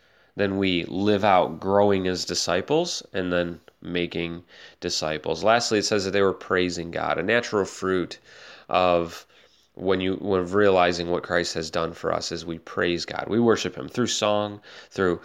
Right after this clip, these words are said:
changing our lives for him, through all kinds of creative ways. There's many ways to praise God, but since Christ gave his life for us, we praise him in all these ways.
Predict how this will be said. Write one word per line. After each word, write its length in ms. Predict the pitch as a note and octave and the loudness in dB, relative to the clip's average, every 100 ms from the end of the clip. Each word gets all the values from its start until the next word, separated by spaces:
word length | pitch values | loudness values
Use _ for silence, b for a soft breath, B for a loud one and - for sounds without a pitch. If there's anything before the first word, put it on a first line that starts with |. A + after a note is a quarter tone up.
| B | B
changing 440 | - A2 G#2+ G2+ F#2+ | -4 0 0 0 2
our 140 | F2+ | 2
lives 600 | E2+ E2+ F2 F2 F2 - - | 2 0 0 0 -4 -10 -8
for 220 | F#2+ F2 | -4 -2
him, 340 | F2+ F2 F2+ B B - | 0 -2 -4 B B -10
through 360 | - F2+ E2+ - _ - | -4 -2 -2 -6 _ -2
all 100 | G2 | 0
kinds 260 | G2 F#2+ | 0 -2
of 140 | F2+ - | -4 -6
creative 560 | - F#2 F2+ F2 E2+ | -2 0 2 0 -2
ways. 400 | E2+ E2 D#2+ E2 | -4 -2 -2 -4
There's 140 | F2+ F2 | -6 -4
many 200 | G2 F#2 | -2 0
ways 440 | F2 F2 F2 - | 2 2 0 -2
to 100 | - | -8
praise 360 | D#2+ F2 E2 D#2 | -8 -6 -6 -4
God, 220 | D#2 D#2 | -4 -4
but 140 | D#2+ | -4
since 300 | - B2+ C3 | -4 -2 -2
Christ 260 | - A2 G#2 | 0 0 2
gave 140 | G2 | -2
his 120 | F2+ F2 | -2 0
life 160 | E2+ | 0
for 120 | - | 0
us, 160 | E2+ - | -4 -4
we 80 | E2+ | -12
praise 440 | - F#2 F2 E2+ | -6 -2 -2 -2
him 160 | E2 E2+ | -6 -8
in 60 | |
all 160 | E2+ E2 | -6 -6
these 220 | E2+ - | -8 -10
ways. 460 | - - - - | -8 -8 -10 -14